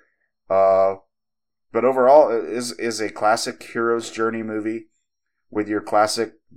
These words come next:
grizzled badass, uh, mentor character, A K A Sub-Zero. I don't think, I don't feel that's a big spoiler. Uh,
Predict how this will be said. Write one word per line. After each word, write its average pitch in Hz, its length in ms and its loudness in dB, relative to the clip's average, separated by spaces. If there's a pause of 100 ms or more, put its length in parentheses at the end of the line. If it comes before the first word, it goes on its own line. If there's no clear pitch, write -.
(460)
grizzled 107 480 -4
badass, 104 800 2
uh, 98 560 0 (440)
mentor 107 400 -6
character, 98 480 -6
A 87 120 -8
K 90 260 -8
A 92 60 -10
Sub-Zero. 87 600 -6
I 92 40 -6
don't 92 180 -10
think, 90 220 -16
I 95 80 -4
don't 92 140 -10
feel 92 180 -10
that's 90 180 -10
a 95 60 -12
big 85 200 -12
spoiler. 87 580 -12 (580)
Uh, 101 400 4